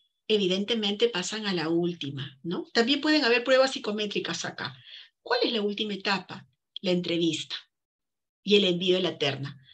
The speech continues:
Se puede decidir de repente en un grupo de diez de candidatos de la terna o seis,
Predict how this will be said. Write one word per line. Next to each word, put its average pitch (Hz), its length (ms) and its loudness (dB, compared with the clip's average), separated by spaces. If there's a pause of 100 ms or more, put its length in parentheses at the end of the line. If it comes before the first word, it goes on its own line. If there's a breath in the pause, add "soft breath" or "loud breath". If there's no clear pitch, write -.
(180 soft breath)
Se 208 200 -6
puede 208 300 2
decidir 196 580 0
de 226 100 2
repente 208 580 -2
en 202 160 -2
un 208 140 -2
grupo 196 300 -2
de 170 120 2
diez 247 640 2 (560)
de - 260 -4 (120)
candidatos 180 520 0
de 208 60 -2
la 180 120 -4
terna 226 400 0
o - 80 -4
seis, 247 460 0